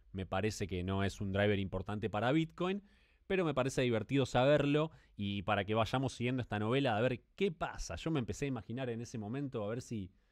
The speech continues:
no sé, le van a hackear los autos de Tesla o qué puede pasar. Bueno, vamos a seguir de cerca este tema de Elon contra los de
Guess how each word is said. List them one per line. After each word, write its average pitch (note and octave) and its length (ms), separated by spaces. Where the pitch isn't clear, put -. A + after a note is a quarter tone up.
no A2 80
sé, C3+ 160
le A2 120
van B2+ 140
a B2 60
hackear B2 360
los A#2+ 180
autos B2+ 240
de F#2 100
Tesla G#2 760
o F2+ 100
qué B2+ 120
puede A#2 220
pasar. D#2+ 400
Bueno, G2+ 320
vamos B2+ 240
a - 20
seguir B2 160
de A#2 100
cerca B2 260
este G#2+ 160
tema A#2+ 260
de G#2+ 200
Elon C3 460
contra G2 380
los F#2+ 180
de F2+ 460